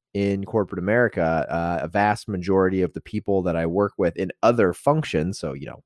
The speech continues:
marketing, supply chain, whatever it may be, uh, most, you know, most people who don't have to, have to look at a P and L or their job doesn't require them to,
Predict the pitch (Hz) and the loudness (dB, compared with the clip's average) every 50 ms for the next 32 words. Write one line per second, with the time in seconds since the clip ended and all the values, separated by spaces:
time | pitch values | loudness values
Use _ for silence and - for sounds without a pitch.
0 | _ - - _ _ _ _ - - 139 135 123 - - 92 80 69 65 - - | _ -20 -20 _ _ _ _ 0 2 4 4 4 4 2 2 2 0 -4 -10 -6
1 | - 127 123 117 113 104 - 92 80 78 82 95 107 110 98 98 85 82 85 82 | 0 2 4 4 4 2 -2 -6 -6 -2 0 4 4 4 4 4 2 0 0 -2
2 | 85 85 113 110 95 87 - _ _ _ _ _ _ _ _ _ _ _ _ _ | 0 0 0 2 2 0 -2 _ _ _ _ _ _ _ _ _ _ _ _ _
3 | _ - 120 127 127 123 135 151 185 220 - - - - 147 165 160 165 185 240 | _ 2 4 4 4 6 6 6 6 6 4 -2 -6 -2 0 2 4 4 4 4
4 | - - 311 294 285 302 269 269 262 185 196 196 190 196 185 175 - - 170 - | 4 4 2 4 6 6 6 6 6 6 4 4 4 2 0 -2 0 -2 -4 -4
5 | - - - 117 113 113 117 - - - 170 156 156 160 165 160 - - 156 151 | -6 -8 -2 0 0 0 -2 -4 -6 -4 -4 -2 -2 -2 -4 -4 -4 -4 -4 -4
6 | 156 - - 165 160 160 160 160 160 160 165 165 165 _ _ - 110 107 107 104 | -4 -6 -6 -6 -6 -4 -4 -4 -4 -4 -6 -8 -10 _ _ -4 -2 0 0 0
7 | 101 - - 101 98 92 95 107 110 113 110 104 110 101 101 92 85 82 - - | -2 -4 -4 -6 -6 -2 0 2 2 2 2 0 -2 -4 -4 -6 -10 -10 -10 -6
8 | 90 80 78 90 104 117 120 127 131 - 147 143 147 151 156 | -6 -4 -2 -2 -2 -4 -4 -8 -6 -4 -4 -2 -2 -2 -4